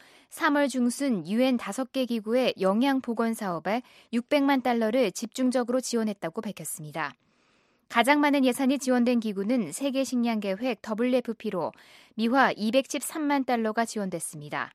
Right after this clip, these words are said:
이 자금은 오 세 미만 영유아와 어린이, 임산부, 수유모 등 취약계층에 영양을 지원하는 데 사용됩니다. 세계 식량 계획은 지난 칠월부터 이 년 육 개월 일정으로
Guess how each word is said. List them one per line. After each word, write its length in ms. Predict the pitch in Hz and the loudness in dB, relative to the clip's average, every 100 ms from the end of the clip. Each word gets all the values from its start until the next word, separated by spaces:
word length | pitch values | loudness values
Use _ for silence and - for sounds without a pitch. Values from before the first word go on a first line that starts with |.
| _ _ _ _ _ - | _ _ _ _ _ -2
이 80 | |
자금은 440 | 220 226 226 269 233 | 2 4 4 4 4
오 120 | 196 | 2
세 160 | 233 311 | 0 2
미만 360 | 277 262 269 226 | 4 4 4 2
영유아와 560 | 214 220 208 208 262 | 2 0 0 0 0
어린이, 560 | - 190 226 190 131 - | 0 0 -2 -2 -6 -6
임산부, 680 | 208 220 240 240 220 170 - | 0 0 2 0 0 -2 -6
수유모 420 | - 269 254 214 | -4 -2 0 0
등 260 | 226 247 139 | 0 -2 -2
취약계층에 880 | - 320 294 - 262 - 240 277 196 | -6 -2 -2 0 -4 -2 0 0 0
영양을 440 | 180 202 262 269 254 | 0 2 2 2 0
지원하는 440 | 226 208 175 156 | -2 -4 -6 -6
데 140 | 196 | -6
사용됩니다. 760 | 254 285 262 226 165 147 131 - _ _ _ _ _ _ _ | -4 -2 -2 -2 -6 -8 -8 -10 _ _ _ _ _ _ _
세계 260 | - 262 302 | -4 0 0
식량 280 | 285 285 262 | 2 2 2
계획은 520 | 269 262 254 294 208 | 2 2 2 0 0
지난 300 | - 262 262 | 0 0 0
칠월부터 680 | - 294 247 233 - 269 196 | 0 0 0 -4 -2 0 2
이 140 | 208 | 2
년 200 | 226 269 | 2 2
육 160 | 214 - | 0 -2
개월 340 | 262 254 240 | 0 2 2
일정으로 680 | 202 202 214 190 175 233 151 | 0 -4 -4 -6 -4 -4 -4